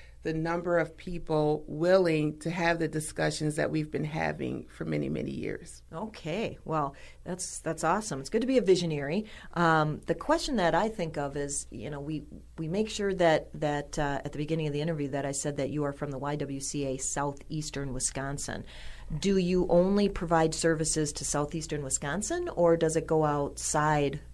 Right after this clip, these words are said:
Speaker 2: of that area?
Speaker 1: That's our focus area. We have, there's over two hundred affiliates throughout the nation. So, um, we have colleagues all over the nation and all over the world focusing on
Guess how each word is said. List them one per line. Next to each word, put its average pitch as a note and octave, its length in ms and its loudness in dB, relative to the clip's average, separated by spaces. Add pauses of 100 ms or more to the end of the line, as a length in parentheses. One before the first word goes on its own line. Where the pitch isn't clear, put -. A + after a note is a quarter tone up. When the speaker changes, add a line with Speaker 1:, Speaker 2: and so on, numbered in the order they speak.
(160)
Speaker 2:
of C#3 140 -2
that C3 260 0
area? B2+ 560 -4 (1000)
Speaker 1:
That's C#4 240 12
our A3+ 100 8
focus G3+ 500 0
area. D#3+ 400 6
We G3 200 4
have, E3+ 500 6 (160)
there's G#3+ 340 6
over F3+ 380 4
two B3 320 -6
hundred F3+ 800 4 (460)
affiliates D#3 680 2
throughout D3+ 460 4
the D3+ 100 0
nation. C#3+ 540 0
So, D#3+ 560 8 (400)
um, E3+ 180 8
we G#3+ 140 6
have F3 400 8
colleagues D#3+ 480 4
all D#3 180 4
over D3 480 2 (120)
the D#3+ 100 2
nation D#3 380 4
and E3+ 120 4
all E3 200 4
over D#3 180 4
the D3+ 160 2
world D3+ 600 4
focusing E3 580 0
on D#3 280 0